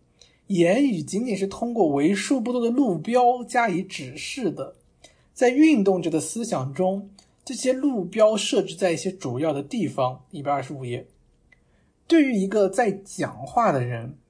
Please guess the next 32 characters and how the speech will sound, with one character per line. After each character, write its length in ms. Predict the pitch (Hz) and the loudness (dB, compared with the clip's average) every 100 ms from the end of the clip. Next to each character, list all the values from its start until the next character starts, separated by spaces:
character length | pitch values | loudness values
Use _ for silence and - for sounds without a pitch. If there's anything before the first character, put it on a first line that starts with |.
| _ _ _ _ _ _ _ _ _ - | _ _ _ _ _ _ _ _ _ 2
我 180 | 165 139 | 4 4
们 260 | 151 185 | 2 2
必 220 | 302 294 | 6 8
然 220 | 190 156 170 | 8 4 2
是 200 | - 196 | -2 -2
从 220 | - 165 | -2 -6
思 420 | - - 285 320 | -8 -4 2 2
想 340 | 302 160 120 123 | 2 -2 -2 -6
出 240 | - 139 | -10 -10
发， 460 | 131 131 135 143 _ _ _ _ _ _ | -6 -6 -6 -10 _ _ _ _ _ _
而 140 | - 214 | 2 2
不 100 | 240 | 2
是 140 | 311 | 0
从 320 | 302 175 190 | 0 -2 -2
对 320 | 196 285 196 151 | 0 2 2 2
方 340 | - 220 220 | 0 0 -2
发 320 | - 240 247 | 0 2 4
出 220 | 233 262 | 2 -2
的 160 | 233 180 | 0 0
语 360 | 156 147 135 143 | 0 -8 -10 -6
音 320 | 202 240 262 | -4 -4 -4
物 200 | 277 170 | -4 -4
象 440 | - 156 131 147 | -4 -4 -4 -8
及 140 | - 147 | -8 -4
verbal 500 | 175 269 277 165 151 | 2 2 2 0 0
image 520 | 220 262 190 127 - | -2 -4 -6 -8 -12
出 180 | - 165 | -10 0
发 200 | 156 151 | 2 0
去 100 | 143 | -2
理 240 | 131 131 | -8 -10
解 280 | 151 151 127 | -6 -4 -4
的。 240 | 123 - | -6 -12